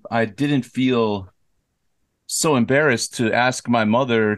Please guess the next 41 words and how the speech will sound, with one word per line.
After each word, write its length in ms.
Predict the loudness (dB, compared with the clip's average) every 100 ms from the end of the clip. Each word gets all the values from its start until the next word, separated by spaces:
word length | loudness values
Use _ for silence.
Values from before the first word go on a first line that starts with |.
| -4
to 180 | -4 -2
come 260 | 0 0
over 280 | 2 0 0
and 120 | 0
help. 240 | 0 0 0
And 160 | 0
my 120 | 2 2
mom 320 | 2 0 -2
came 300 | -4 -2 0
over 220 | 0 -4
for 160 | -6 -6
three 260 | -2 0
months 580 | 0 0 -2 -10 -12 -10
and 200 | -4 -2
helped 320 | 0 0 0 -2
us 380 | -2 -4 -8 -14 _ _ -4
when 200 | 0 2
my 100 | 2
daughter 320 | 2 2 2
was 220 | -2 -2 -2
really 220 | 0 0
young, 400 | 0 0 -4 -10 _ _
because 320 | -4 -2 -2
my 120 | 0 0
wife 300 | 0 0 0
and 100 | 0
I 120 | 0
were 180 | 0 0
working 560 | 0 0 -2 -2 -2 -8 _ _ _ -6
and, 580 | -2 0 0 0 -2 -4
you 160 | -4 -2
know, 80 | -2
trying 400 | -2 0 0 0
to 100 | 0
work 440 | 0 0 -2 -8 -6
and, 400 | -2 0 0 -2
and 340 | -4 -2 -2 -2
save 300 | -2 -2 0
money 480 | 0 2 0 -2 _ _ _ _
and 200 | -2 0
then 520 | 2 2 2 0 -2